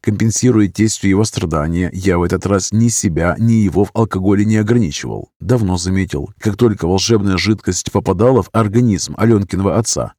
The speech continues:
тихий подкаблучник, закатив глаза, падал в обморок, а его место занимал бравый десантник и альфа-самец, с которым можно хорошо и, главное, весело провести время,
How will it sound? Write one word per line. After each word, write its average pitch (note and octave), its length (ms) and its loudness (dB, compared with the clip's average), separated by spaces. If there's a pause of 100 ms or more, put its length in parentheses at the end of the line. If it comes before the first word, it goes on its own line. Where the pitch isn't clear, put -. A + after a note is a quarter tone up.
(120)
тихий A#2+ 280 0
подкаблучник, F#2+ 840 -2
закатив G#2+ 500 0
глаза, F#2+ 440 0
падал A2 340 2
в G2+ 140 -6
обморок, C#2+ 480 -8 (100)
а - 80 0
его A2 220 4
место F2 340 -4
занимал G2+ 440 0
бравый G#2 380 2
десантник G2+ 640 -2
и G#2+ 280 0
альфа-самец, G2+ 720 -2 (100)
с - 100 -6
которым F#2 440 0
можно G2 260 0
хорошо G2+ 600 -2
и, G2+ 80 -2
главное, G#2+ 420 2
весело F#2 480 -2
провести G#2+ 480 0
время, C#2 420 -4